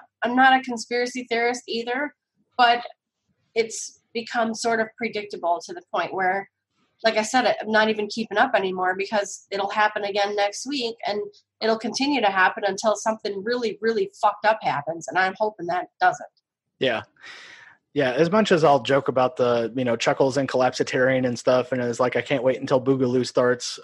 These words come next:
Speaker 2: uh, <laughs> you know, I, I, I'm halfway kidding about that, and then the other half of me is like, "No, I'm, I'm kinda ready for that to happen." But, uh, I,
Speaker 1: That's
Speaker 2: I don't
Speaker 1: why I
Speaker 2: wanna
Speaker 1: said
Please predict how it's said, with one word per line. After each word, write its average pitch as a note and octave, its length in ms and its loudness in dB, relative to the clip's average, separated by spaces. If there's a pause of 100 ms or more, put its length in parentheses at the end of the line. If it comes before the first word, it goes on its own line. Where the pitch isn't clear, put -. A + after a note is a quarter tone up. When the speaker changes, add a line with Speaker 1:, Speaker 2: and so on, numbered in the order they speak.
Speaker 2:
uh, A#2+ 340 0 (400)
<laughs> - 400 -20
you E3 100 2
know, C#3+ 200 2
I, D3+ 240 2
I, C#3 120 0 (100)
I'm A#2+ 180 -6
halfway G#3 420 2
kidding D#3 320 2
about A2 280 0
that, G#2+ 260 -4
and B2+ 160 -4
then C3+ 180 -2
the C3 140 0
other C#3+ 160 4
half B2+ 200 0
of C3 60 -4
me B2+ 120 0
is A#2 120 0
like, B2 240 0
"No, E3+ 380 4
I'm, D3 260 2
I'm C3+ 160 -2
kinda B2 340 -2
ready A#2 280 -2
for - 160 -6
that G#2 160 -4
to A2+ 100 -2
happen." A2 380 -8 (200)
But, B2 260 0
uh, B2 180 2
I, C3 160 -2
Speaker 1:
That's D#4+ 220 -2
Speaker 2:
I - 20 2
don't D3 100 6
Speaker 1:
why F4 80 8
I F4 60 4
Speaker 2:
wanna - 140 0
Speaker 1:
said A#2+ 100 -2